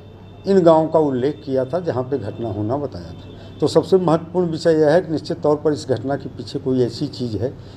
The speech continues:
जिसे वो बच्चा छुपाना चाहता था। अब कई सूत्रों से छानबीन से ये बातें निकल करके उसके मित्रों आदि के माध्यम से आ रही हैं कि कुछ का कहना है कि वो जादू टोना भी सीखने का प्रयास कर रहा था और उसके लिए मज़ार पे कभी-कभी जाता था। मज़ार पे कोई मौलवी रहता नहीं है,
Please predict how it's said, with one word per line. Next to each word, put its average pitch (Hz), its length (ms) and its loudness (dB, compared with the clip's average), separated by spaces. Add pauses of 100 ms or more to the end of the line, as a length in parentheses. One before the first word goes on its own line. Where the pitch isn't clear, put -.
(140)
जिसे 131 240 2
वो 147 100 8
बच्चा 127 280 0
छुपाना 110 400 -6
चाहता - 360 -14
था। - 760 -4
अब 165 200 4
कई 175 140 6
सूत्रों 175 400 -6
से 170 140 -4
छानबीन 156 520 -2
से 170 220 0
ये 156 120 2
बातें 143 320 4
निकल 151 280 2
करके 147 300 -2
उसके 147 260 -2
मित्रों 139 440 0
आदि 139 160 2
के 143 80 -2
माध्यम 123 360 -2
से 123 140 -2
आ 120 100 0
रही 101 260 -4
हैं 139 160 -4 (440)
कि 143 60 -2
कुछ - 200 -2
का 180 120 6
कहना 165 340 4
है 175 100 6
कि 175 140 -4
वो 156 60 0
जादू 143 260 2
टोना 139 280 -4
भी 135 120 -4
सीखने 131 380 -4
का 127 100 -2
प्रयास 117 320 -2
कर 117 160 -4
रहा 110 200 -4
था 143 200 2
और 147 180 4
उसके 127 220 -2
लिए 127 160 0
मज़ार 107 300 -4
पे 127 160 -10
कभी-कभी 104 460 -8
जाता 107 260 -12
था। - 800 -12
मज़ार 147 280 6
पे 180 180 -2
कोई 175 280 -2
मौलवी 151 360 2
रहता 151 300 2
नहीं 131 280 -2
है, 170 80 -2